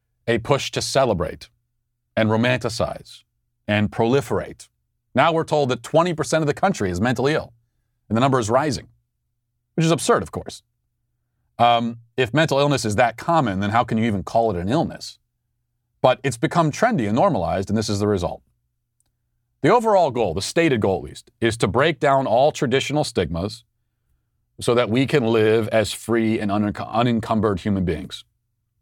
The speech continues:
You know, the stigma around obesity is another big example. Um, big example, no pun intended. But now that I think about it, it is intended.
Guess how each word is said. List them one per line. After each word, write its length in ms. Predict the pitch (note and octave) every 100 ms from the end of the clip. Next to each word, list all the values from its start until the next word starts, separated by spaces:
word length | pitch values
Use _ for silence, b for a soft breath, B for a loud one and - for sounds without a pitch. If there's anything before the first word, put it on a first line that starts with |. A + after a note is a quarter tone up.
| _ _ _ _ _ _
You 40 | F#2
know, 40 |
the 80 | F2+
stigma 360 | - D3 B2+ B2
around 220 | A#2+ A#2+
obesity 520 | A#2+ B2+ C3 G#2 D2+
is 100 | D2+
another 260 | G2+ A2 G#2
big 200 | G2 F#2+
example. 420 | E2+ D#2+ C#2+ - _ _ _ _ _ _ _ _ _ _ _ _ _ _ _ _ _
Um, 460 | A#2 A2+ G#2+ G2 G2 _ _ _ _ _ - - _ -
big 160 | - A#2+
example, 500 | G#2+ A2 G#2+ F#2 E2+ _
no 260 | A2 A2+ A#2+
pun 200 | - F#2
intended. 320 | F2 D2+ C#2 - _ _ _ _ _
But 80 | F#2+
now 120 | A2+
that 80 | G#2
I 20 |
think 160 | A2 F#2+
about 160 | F#2+
it, 60 | F2+
it 80 | F#2
is 100 | E2+
intended. 300 | D2+ C#2+